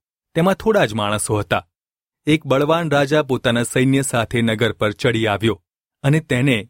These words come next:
ઘેરો ઘાલ્યો. તેની સામે મોટા મોરચા બાંધ્યા. હવે આ નગરમાં એક ખૂબ ગરીબ પણ બુદ્ધિમાન માણસ રહેતો હતો.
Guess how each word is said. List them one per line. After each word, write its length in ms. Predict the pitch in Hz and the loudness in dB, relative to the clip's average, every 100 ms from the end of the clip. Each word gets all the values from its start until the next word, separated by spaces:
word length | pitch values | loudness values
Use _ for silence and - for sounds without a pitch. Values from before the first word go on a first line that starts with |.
| - | -2
ઘેરો 260 | 135 117 | 0 0
ઘાલ્યો. 360 | 98 104 104 104 _ _ _ _ _ _ - | -2 -4 -2 -4 _ _ _ _ _ _ -2
તેની 240 | 143 156 | 0 2
સામે 200 | 160 156 156 | 0 0 2
મોટા 380 | 139 139 147 | 0 0 0
મોરચા 380 | 143 123 107 113 | 2 0 0 -2
બાંધ્યા. 420 | 107 104 110 95 _ _ _ _ _ _ _ 131 | -2 -2 -2 -2 _ _ _ _ _ _ _ 0
હવે 160 | 143 | 2
આ 80 | 170 | 2
નગરમાં 560 | 156 139 165 160 156 156 | 0 0 0 2 0 0
એક 160 | 151 151 | 0 -2
ખૂબ 240 | - 165 143 | -2 0 0
ગરીબ 360 | 110 120 131 101 _ | 0 2 2 -2 _
પણ 120 | 165 | -4
બુદ્ધિમાન 520 | 151 120 104 135 139 131 | -2 -2 -2 0 2 0
માણસ 360 | 107 107 113 117 | 0 0 -2 -4
રહેતો 280 | 101 - 107 | -4 -2 -2
હતો. 200 | 101 | 0